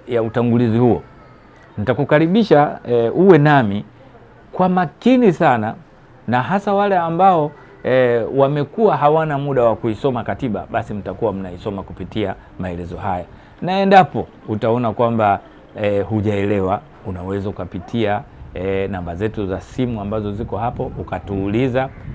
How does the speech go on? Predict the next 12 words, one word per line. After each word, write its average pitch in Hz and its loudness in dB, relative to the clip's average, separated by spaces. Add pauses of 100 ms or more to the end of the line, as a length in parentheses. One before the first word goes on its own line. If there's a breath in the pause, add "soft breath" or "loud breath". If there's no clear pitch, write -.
"Nini 117 -2
kazi 95 -6
hii? 127 -2 (220)
Hiki - -6
kifungu 113 -4
kiko - -8
wapi 123 0
na 104 -8
kwa 90 -12
ajili 92 -4
ya 90 -4
nini?" 85 -10